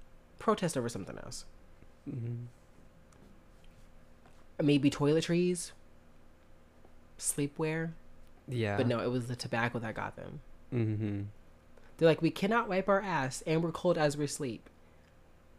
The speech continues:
Speaker 1: but we want tobacco."
Speaker 2: <laughs> Your priorities.
Speaker 1: Priorities, man. So,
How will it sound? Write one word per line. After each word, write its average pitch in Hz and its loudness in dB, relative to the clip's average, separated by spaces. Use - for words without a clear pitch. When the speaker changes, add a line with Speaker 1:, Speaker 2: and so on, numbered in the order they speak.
Speaker 1:
but 127 2
we 113 2
want - -2
tobacco." 107 -6
Speaker 2:
<laughs> - -10
Your 165 2
priorities. 120 0
Speaker 1:
Priorities, 110 -2
man. 117 -4
So, 107 -2